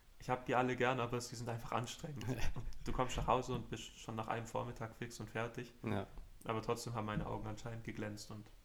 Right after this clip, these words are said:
Speaker 1: deshalb weiß ich, dass ich da jetzt auf dem richtigen Weg
Speaker 2: Definitiv,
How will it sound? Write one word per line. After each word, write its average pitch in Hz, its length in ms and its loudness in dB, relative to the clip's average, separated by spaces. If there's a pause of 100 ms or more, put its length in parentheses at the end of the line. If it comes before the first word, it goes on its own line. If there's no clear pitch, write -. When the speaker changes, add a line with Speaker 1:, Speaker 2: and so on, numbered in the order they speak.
(300)
Speaker 1:
deshalb 110 200 -6
weiß 110 200 -2
ich, 110 100 -6
dass 107 140 -8
ich 110 100 -12
da 127 100 -12
jetzt 113 160 -12
auf 139 120 -12
dem - 80 -12
richtigen 110 440 -12 (380)
Weg 110 120 0
Speaker 2:
Definitiv, 98 580 0